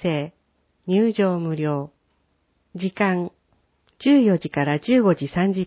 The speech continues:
分。受付は十三時三十分から。会場、一階ホール。定員、先着二百人。内容、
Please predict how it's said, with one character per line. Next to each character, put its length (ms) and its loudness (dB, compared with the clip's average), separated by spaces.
分。 280 -6
受 260 0
付 240 -2
は 180 0
十 200 0
三 260 0
時 120 -6
三 240 -2
十 140 -4
分 280 -8
か 140 -8
ら。 180 -8
会 300 0
場、 420 -2
一 160 -14
階 240 0
ホ 260 -2
ー 60 -4
ル。 180 -8
定 300 2
員、 360 -2
先 180 2
着 260 -2
二 140 0
百 300 -4
人。 260 -8
内 300 0
容、 400 -2